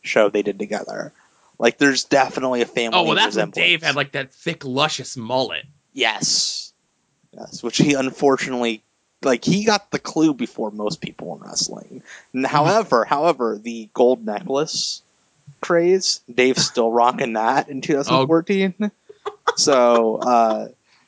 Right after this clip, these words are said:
Speaker 1: yes. So if, if you are at, if you wanna get Dave Meltzer a present, here's what you do. You go to one of those, like, coin machines at the grocery store. You find the one that's selling the fake chains.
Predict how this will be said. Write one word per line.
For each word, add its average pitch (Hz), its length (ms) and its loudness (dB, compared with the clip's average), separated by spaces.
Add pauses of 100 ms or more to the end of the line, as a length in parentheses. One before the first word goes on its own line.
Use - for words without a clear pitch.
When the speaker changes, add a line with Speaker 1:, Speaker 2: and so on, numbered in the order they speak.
Speaker 1:
yes. 107 360 0 (200)
So 160 180 4
if, 151 240 2
if 147 220 2
you 175 380 0
are 143 200 4
at, 139 380 0
if 151 240 -2
you 170 80 0
wanna 202 160 4
get 185 160 2
Dave 170 180 2
Meltzer 156 320 2
a 135 40 2
present, 113 540 -2 (260)
here's 165 180 4
what 151 120 4
you 143 120 4
do. 104 220 -2
You 110 180 -14
go 165 200 2
to 170 160 2
one 151 200 2
of 139 100 2
those, 127 200 2
like, 117 200 -2
coin 120 680 0
machines 107 500 -2
at - 80 -12
the 117 80 -6
grocery 110 380 2
store. - 440 -4 (220)
You 123 100 2
find 165 300 2
the 165 60 4
one 160 200 4
that's 147 140 -4
selling 143 260 2
the 139 60 -6
fake 127 280 -2
chains. - 600 -4